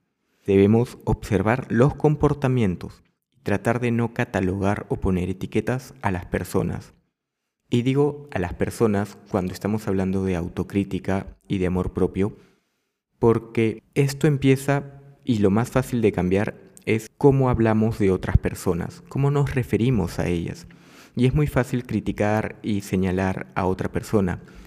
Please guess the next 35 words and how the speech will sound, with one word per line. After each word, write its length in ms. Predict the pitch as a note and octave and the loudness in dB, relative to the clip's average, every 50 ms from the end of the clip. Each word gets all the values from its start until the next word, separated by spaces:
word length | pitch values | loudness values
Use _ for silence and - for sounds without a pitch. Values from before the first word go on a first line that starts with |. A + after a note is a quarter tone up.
| - - | -6 -2
pero 160 | - A2+ A2 - | 0 2 2 2
cuando 240 | - A2 A2 A2 | 2 2 2 2
nos 240 | G#2+ A2 G#2+ - - | 0 0 -2 -4 -4
toca 280 | - C3+ C3+ - C#3+ C#3 C3+ | -4 -4 -2 -2 -4 -4 -4
a 80 | - G#2+ | -4 -4
nosotros 460 | G#2 F#2+ F#2+ - G#2+ - A#2+ A2+ G#2 | -4 -4 -4 -6 -6 -6 -6 -4 -4
mismos, 420 | A#2+ A2+ G2+ A2 A2+ C#3 C#3 - - - - - - - - - - | -4 -4 -4 -2 -4 -4 -6 -8 -14 -18 -20 -20 -20 -20 -20 -14 -8
ahí 200 | - G2 F#2+ F#2+ | -4 -4 -4 -2
se 120 | - - | 0 2
vuelve 300 | G#2 G#2 G2+ G2 G2+ G2 | 2 4 4 4 2 0
complicado 800 | - - F#2+ F#2 - - - - A2 A2+ B2+ C3 C#3+ D3 C#3+ - - - - - - _ - | 0 -2 -4 -4 -4 -6 -4 -2 0 0 2 2 0 0 -2 -6 -14 -20 -20 -20 -20 _ -4
y 120 | - G#2+ | -2 0
muchas 400 | F#2+ F#2+ F#2+ G2 F#2+ - A2+ A2 G#2 | 2 2 0 0 -2 -2 -2 2 4
veces 400 | A2 G#2+ - - A#2+ B2+ - - - | 2 2 2 0 -4 -4 -4 -8 -6
lo 120 | - G#2 | -4 -2
hacemos 320 | F#2 F#2+ - G2+ G2+ G2+ G2 | -2 0 2 2 2 2 2
de 120 | A2 G2 | 2 2
manera 360 | F#2 F2+ F2+ F2+ F#2 F2+ F2+ - | 2 2 0 0 -2 -2 -4 -4
inconsciente. 840 | - B2 G#2+ G2+ - F#2 F2 E2+ - - G2 D#2 A#1+ - - - - - _ _ _ _ _ _ _ _ _ _ _ _ _ _ | -4 -4 -4 -2 -4 -4 -6 -4 -2 -2 -2 -2 -2 -6 -14 -16 -20 -20 _ _ _ _ _ _ _ _ _ _ _ _ _ _
Entonces, 640 | - A2+ G#2+ G#2 - A#2 G2+ F2+ E2 - - - - - - | -4 -4 -2 0 2 2 2 2 2 -2 -8 -10 -10 -8 -4
al 160 | G#2+ G2+ F#2+ | -4 -4 -2
ser 240 | - - C3+ C3+ D3 | -2 -2 -2 -2 -2
de 80 | D3 | -2
manera 420 | D3 D3 B2 G#2 G#2+ G#2+ G#2 G#2+ G#2+ | -2 -2 0 0 0 0 0 0 0
consciente 960 | - F#2+ F#2+ F#2 F#2 F#2 - - A2+ A2+ G#2+ G2 F#2 F2 - - F#2 G2 - - - - - _ _ _ _ - | 0 0 0 0 -2 -4 -6 -2 0 0 0 0 0 -2 -4 -4 -6 -6 -8 -14 -20 -20 -20 _ _ _ _ -4
el, 240 | A2 G2+ F#2 F2 - | -2 0 0 0 0
lo 220 | - A2 G#2 F#2 | 0 2 2 2
que 100 | - G2 | 2 -2
señalamos 720 | F2+ - - F#2 F2+ F2 E2+ F2 G2+ C3+ C#3 A2+ G#2 - | -6 -4 -2 -2 0 0 2 2 2 2 0 0 -2 -2
a 40 | F2+ | -2
otras 220 | F2 - - - - | -4 -4 -4 -6 -6
personas 500 | - - - - - F2+ F#2 E2+ - - | -6 -6 -6 -4 -4 -2 -2 -4 -6 -6
y 100 | - - | -4 -2
las 220 | - G2 A#2 - - | -2 -2 -2 -2 -4
etiquetamos, 680 | C3+ C3+ B2+ - G2+ F#2 - F#2+ F#2 F#2+ G2+ - - | -4 -4 -4 -4 -2 0 0 0 0 0 -2 -6 -10